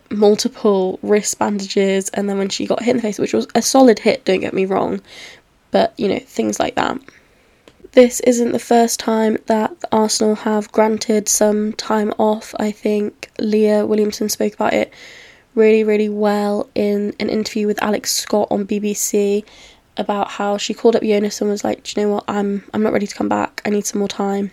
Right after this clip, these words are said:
And he gave her those few extra days before rejoining the Arsenal side after winning the Euros. And then again, similarly,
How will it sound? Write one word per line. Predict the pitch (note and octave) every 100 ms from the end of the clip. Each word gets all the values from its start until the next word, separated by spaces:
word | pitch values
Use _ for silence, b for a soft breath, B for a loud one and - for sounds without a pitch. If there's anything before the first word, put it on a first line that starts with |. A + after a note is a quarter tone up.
| -
And | G#3 G3+
he | - G3+
gave | G3+ G3+ G3+
her | G3+ G3+
those | G3+ G3+
few | G#3+
extra | - -
days | G3+ G3
before | - - G3+ G3
rejoining | G#3 G3+ G3 G3 G3+ G3+
the | A#3
Arsenal | G#3 G3 - F#3+
side | G#3 G3+ -
after | G3+ - G3+
winning | G3 G3+
the | G3+
Euros. | G#3+ - - G#3 - B B B B B B B
And | G3+
then | G#3+ G#3
again, | G3+ G3 G3 G3
similarly, | - G#3 G3+ G3 G3 G3